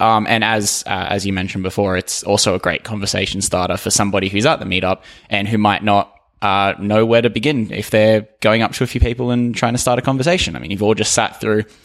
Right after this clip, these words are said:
the last, you know, thirty minutes, an hour of talk or whatever it might be. Um, I'm sure there's a, a starting point or two to, to get a conversation going from that. So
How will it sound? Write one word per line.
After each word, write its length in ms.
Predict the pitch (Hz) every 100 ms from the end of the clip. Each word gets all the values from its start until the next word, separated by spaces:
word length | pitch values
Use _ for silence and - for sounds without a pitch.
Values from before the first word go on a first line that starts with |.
| - -
the 100 | 95
last, 400 | 98 104 - -
you 80 | 82
know, 180 | 98 120
thirty 280 | - 95 101
minutes, 300 | 104 110 101
an 60 |
hour 240 | 98 104 101
of 80 |
talk 320 | - 113 113 107
or 40 |
whatever 320 | 104 107 101
it 60 | 90
might 200 | 107 -
be. 200 | 143 160 - - _ -
Um, 320 | 101 98 -
I'm 140 | 98
sure 200 | 104 117
there's 220 | 101 98 92
a, 180 | 92 -
a 80 | 98
starting 400 | - 98 98 92
point 360 | 101 95 -
or 140 | 87 95
two 260 | - 95
to, 520 | - - - 82 80
to 200 | 131 -
get 120 | - 87
a 40 |
conversation 580 | 98 90 87 85 82 -
going 340 | 80 80 -
from 220 | - -
that. 200 | - - _
So 260 | - 120